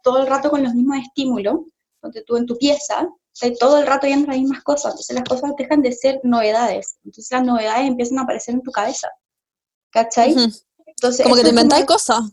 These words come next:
Speaker 1: Exacto, exactamente. Entonces empezáis a, weón, a ahogarte en vasos de agua y siento que hay que aprender muy a, como a reconocer eso y, weón, ver una serie, hacer ejercicio,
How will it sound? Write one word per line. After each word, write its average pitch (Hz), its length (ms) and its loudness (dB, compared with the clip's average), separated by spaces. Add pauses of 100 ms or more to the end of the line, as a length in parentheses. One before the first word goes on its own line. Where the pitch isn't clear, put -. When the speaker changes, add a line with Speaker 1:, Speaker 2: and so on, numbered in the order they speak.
(220)
Speaker 1:
Exacto, - 600 0
exactamente. 302 720 -4 (300)
Entonces 294 260 0
empezáis 294 420 2
a, 302 460 2
weón, 262 640 0
a 226 80 2
ahogarte 247 360 2
en 269 80 2
vasos 285 280 -2
de 262 100 2
agua 277 380 -2 (640)
y 233 420 0
siento 254 260 -4
que 277 60 0
hay 277 120 0
que 285 460 0
aprender 233 400 -2
muy 269 400 0
a, 294 140 -2 (260)
como 254 240 -2
a 226 60 0
reconocer 233 520 -6
eso 294 280 -2
y, 285 200 -2
weón, 240 520 -2 (280)
ver 240 120 2
una 233 140 -2
serie, 233 400 -2
hacer 220 220 -4
ejercicio, 220 680 -4